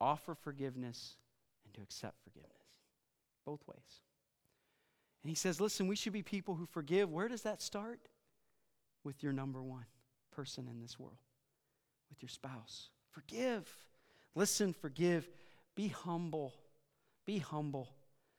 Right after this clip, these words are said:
Do nothing out of selfish ambition or vain conceit. Rather, in humility, value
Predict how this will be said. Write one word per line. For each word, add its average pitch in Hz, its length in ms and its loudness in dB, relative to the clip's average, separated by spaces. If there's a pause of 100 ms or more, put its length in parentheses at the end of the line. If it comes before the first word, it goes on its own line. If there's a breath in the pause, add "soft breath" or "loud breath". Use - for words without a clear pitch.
(640)
Do 196 140 2
nothing 190 460 6
out 175 160 10
of 143 80 -2
selfish 175 560 4
ambition 156 540 2
or 143 200 -2
vain 147 460 2
conceit. 139 600 -4 (380 soft breath)
Rather, 185 380 10
in 165 180 2
humility, 180 800 2
value 180 580 6